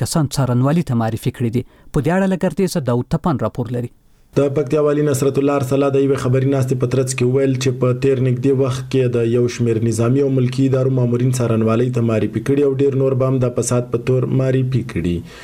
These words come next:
Speaker 2: والي ګواښ وکړ هغه کسان چې د فساد اسناد پرې موجود دي څارنوالیو ته معرفي کوي او له خلکو څخه یې وغوښتل چې څارنوالیو ته د معرفي شویو کسانو د خلاصون سپارښتنې دې نه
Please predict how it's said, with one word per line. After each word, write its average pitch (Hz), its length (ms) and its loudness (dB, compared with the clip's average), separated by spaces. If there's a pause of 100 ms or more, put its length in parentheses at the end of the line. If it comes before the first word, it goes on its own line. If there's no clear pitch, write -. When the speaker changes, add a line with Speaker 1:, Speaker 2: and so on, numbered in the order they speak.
(360)
Speaker 2:
والي 123 320 2
ګواښ 156 240 0
وکړ 156 300 0
هغه 151 180 0
کسان 147 320 -2
چې 143 140 0
د 131 100 -4
فساد 143 320 0
اسناد 135 400 -2
پرې 135 240 0
موجود 127 380 0
دي 139 60 0 (100)
څارنوالیو 131 600 2
ته 127 140 0
معرفي 120 380 -2
کوي 135 200 2
او 139 140 2
له 131 100 -2
خلکو 139 320 -2
څخه - 160 -4
یې 120 100 2
وغوښتل 143 520 0 (500)
چې - 80 -2 (120)
څارنوالیو 131 640 2
ته 139 100 -2
د 143 120 -2
معرفي 135 360 0
شویو 147 300 2
کسانو 135 340 2
د 127 100 -2
خلاصون 123 460 0
سپارښتنې 127 640 0
دې 135 80 2 (180)
نه 123 80 2